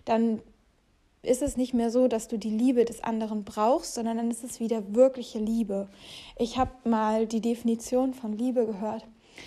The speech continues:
ähm, wie du deinen Hund liebst. Du liebst deinen Hund einfach, weil er dein Hund ist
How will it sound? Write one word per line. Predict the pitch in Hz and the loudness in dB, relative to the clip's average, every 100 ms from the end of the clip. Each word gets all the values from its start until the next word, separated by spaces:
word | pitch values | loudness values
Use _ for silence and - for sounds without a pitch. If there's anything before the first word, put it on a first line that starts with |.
| - - - | -20 -14 -2
ähm, | 226 214 214 214 | 2 4 2 2
wie | 240 | 2
du | 247 247 233 - | 4 4 2 -2
deinen | 220 220 254 | -2 0 2
Hund | 294 277 - | 2 2 -2
liebst. | 202 - - - _ _ - - - | -6 -8 -16 -20 _ _ -20 -18 0
Du | 247 | 4
liebst | 269 302 - | 6 4 0
deinen | 226 240 | 0 2
Hund | 277 - | 2 0
einfach, | 226 226 226 | -2 -4 -6
weil | 220 214 220 | -2 0 0
er | - 110 - - | 0 -4 -8 -6
dein | 233 214 | -4 0
Hund | 262 269 | 4 4
ist | - 220 262 | 2 -4 -4